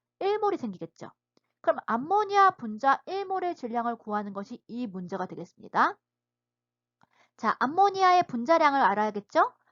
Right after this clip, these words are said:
암모니아는 질소 십사, 수소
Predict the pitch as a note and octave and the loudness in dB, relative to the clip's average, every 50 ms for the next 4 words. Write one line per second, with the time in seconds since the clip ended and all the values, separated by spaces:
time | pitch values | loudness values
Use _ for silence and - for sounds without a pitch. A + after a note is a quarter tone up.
0 | _ _ - A3 B3 C#4+ F4+ F#4+ F4+ C#4+ B3+ A3+ G#3+ G3+ A3+ C4+ F4+ A4 - _ | _ _ -4 -4 -2 0 0 0 0 2 0 -2 -2 -2 -2 -2 -4 -4 -6 _
1 | _ _ _ _ - - D#4 E4 E4+ E4+ - G4 F#4+ F#4 F#4 F4+ F4+ F4 F4 F4 | _ _ _ _ -10 -4 -2 -2 -2 -2 -2 0 0 2 2 2 2 2 0 -2
2 | - _ _ _ _ _ _ - - - - - D#4+ F4+ G#4 B4 _ _ _ _ | -4 _ _ _ _ _ _ -20 -20 -6 0 4 4 4 4 2 _ _ _ _
3 | - F4+ - F4+ F4+ F4 - | -14 -8 -4 -4 -2 -4 -4